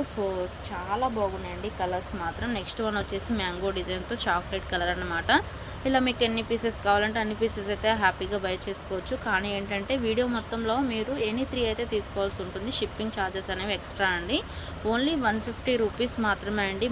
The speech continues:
మంచి రీజనబుల్ ప్రైజెస్‌లో అయితే తీసుకొని వచ్చేసామండి. నైటీస్ కూడా చాలా బాగుంటాయి, ప్యూర్ కాటన్ అండి. So, అలాగే ఇంకా ఏమున్నాయండి వన్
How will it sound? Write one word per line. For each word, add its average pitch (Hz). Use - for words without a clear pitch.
మంచి 226
రీజనబుల్ 208
ప్రైజెస్‌లో 196
అయితే 190
తీసుకొని 196
వచ్చేసామండి. 185
నైటీస్ 190
కూడా 208
చాలా 196
బాగుంటాయి, 196
ప్యూర్ 214
కాటన్ 196
అండి. 180
So, 262
అలాగే 220
ఇంకా 220
ఏమున్నాయండి 190
వన్ 175